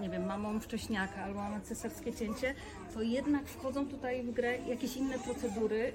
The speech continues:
szpitalne i czasem czemuś musimy ustąpić,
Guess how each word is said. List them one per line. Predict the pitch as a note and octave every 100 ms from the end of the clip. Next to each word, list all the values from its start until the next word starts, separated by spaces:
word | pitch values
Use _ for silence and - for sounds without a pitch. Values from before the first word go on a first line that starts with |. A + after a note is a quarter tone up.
| G#3+
szpitalne | - A3+ A#3 A3 G#3+ A3+ C#4 - - - - -
i | A3 -
czasem | A3+ G#3 B3+ C4+ C#4 G#3+ -
czemuś | A#3 A#3 -
musimy | A3+ A#3+ A3+
ustąpić, | A3+ - A3 G#3 D4+